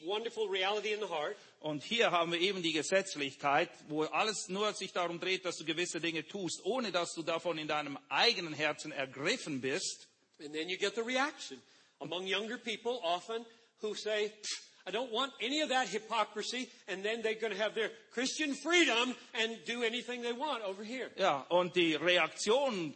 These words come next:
Speaker 2: gegen Gesetzlichkeit sind die, vor allem jungen Leute, die dann sagen, „Damit will ich überhaupt nichts am Hut haben, ihr seid alles Heuchler“, und sie zelebrieren dann ihre sogenannte christliche Freiheit und tun und lassen, was ihnen gerade passt.
Speaker 1: And I don't think the remedy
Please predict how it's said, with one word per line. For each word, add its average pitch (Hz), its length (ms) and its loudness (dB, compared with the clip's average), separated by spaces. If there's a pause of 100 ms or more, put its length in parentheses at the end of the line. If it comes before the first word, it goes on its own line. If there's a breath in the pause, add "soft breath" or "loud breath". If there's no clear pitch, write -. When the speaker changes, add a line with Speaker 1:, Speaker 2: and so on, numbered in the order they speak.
Speaker 2:
gegen 185 220 4
Gesetzlichkeit 170 840 2
sind 160 320 -6
die, 254 320 0 (160)
vor 185 160 0
allem 175 280 4
jungen 226 360 4
Leute, 180 300 4
die 180 40 2
dann 180 120 -4
sagen, 165 260 0
„Damit 214 300 0
will 185 100 -2
ich 156 100 -4
überhaupt 156 440 2
nichts 190 180 -4
am 160 160 -4 (400)
Hut 339 240 4
haben, 156 220 2
ihr 175 100 0
seid 175 260 2
alles 185 300 2
Heuchler“, 190 420 4 (200 loud breath)
und 180 160 -2
sie 262 180 0
zelebrieren 196 680 2
dann 175 200 4
ihre 180 220 2
sogenannte 180 680 2
christliche 208 600 -2
Freiheit 165 520 2
und 165 120 -6
tun 226 200 -6
und 160 80 -4
lassen, 160 320 0
was 151 180 -4
ihnen 160 160 -8
gerade 151 320 -2
passt. 143 420 -8 (120)
Speaker 1:
And 165 120 -12 (200)
I 160 120 -6 (140)
don't 269 200 -2 (120)
think 254 260 -4 (320)
the 180 380 -6 (460)
remedy 160 760 0